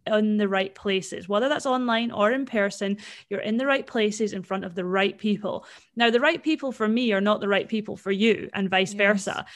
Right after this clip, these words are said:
Speaker 2: Mm-hmm.
Speaker 1: So you've got to find out who it is that you're trying to influence, who is it you're trying to impact, who is it that's important to you that they see you, that they hear you, that they know about you. That's who you want to get in front of. And it's not about being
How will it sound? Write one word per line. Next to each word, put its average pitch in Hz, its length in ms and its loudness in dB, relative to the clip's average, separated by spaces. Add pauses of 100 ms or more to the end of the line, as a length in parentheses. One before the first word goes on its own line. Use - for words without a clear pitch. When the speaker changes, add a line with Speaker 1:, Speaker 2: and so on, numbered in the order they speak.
(100)
Speaker 2:
Mm-hmm. 208 140 -6
Speaker 1:
So 220 120 -6
you've 240 280 0
got 294 140 0
to 294 80 0
find 220 360 0
out 190 220 4
who 262 240 0
it - 100 4
is 208 220 2
that 208 80 -6
you're 196 120 -4
trying 196 400 0
to - 160 -6
influence, 180 540 -6
who 233 160 2
is 247 140 4
it 262 80 -6
you're 220 120 -2
trying 202 300 -2
to - 160 -6
impact, - 580 -6 (280)
who 262 140 0
is 285 180 4
it 262 120 -2
that's 220 220 -2
important 214 720 0
to 220 100 -6
you 202 360 2 (260)
that 208 220 -2
they 214 400 6
see - 380 -2
you, 190 300 0
that 185 200 -2
they 208 120 4
hear 208 400 4
you, 180 280 0
that 190 200 -2
they 202 140 4
know 190 300 4
about 175 340 -2
you. 156 240 -10 (320)
That's 240 280 0
who 311 80 -2
you 277 120 0
want 233 160 0
to 214 40 -4
get 202 140 -4
in 196 140 -8
front 220 260 0
of. 190 260 -2
And 233 280 0 (120)
it's 254 240 -4
not 262 300 2
about 339 320 2
being 247 400 -2